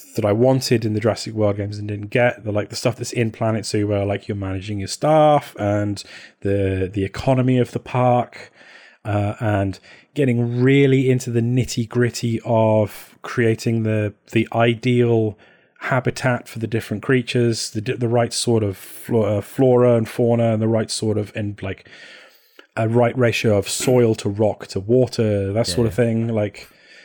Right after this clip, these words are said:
Speaker 1: the sort of thing that I can really, really dig into and have a lot of fun with.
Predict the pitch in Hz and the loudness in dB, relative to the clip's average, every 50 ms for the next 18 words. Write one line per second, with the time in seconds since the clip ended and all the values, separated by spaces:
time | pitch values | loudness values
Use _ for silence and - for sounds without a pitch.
0 | _ - 135 - - 160 143 127 - 135 123 120 110 107 - - 113 113 110 113 | _ -6 -2 2 2 2 2 4 2 2 2 2 0 0 0 -2 -2 0 2 2
1 | 120 123 120 117 113 117 113 110 110 107 107 104 104 123 117 113 117 117 113 - | 4 4 4 4 4 4 2 2 0 -2 -2 -2 0 0 0 0 0 -2 -2 -2
2 | - 123 110 110 113 113 113 113 104 101 113 107 - - - 131 131 135 147 151 | -2 -2 -2 -2 -2 -2 -2 -2 -4 -4 -6 -10 -12 -4 -2 0 2 4 4 2
3 | 156 | 2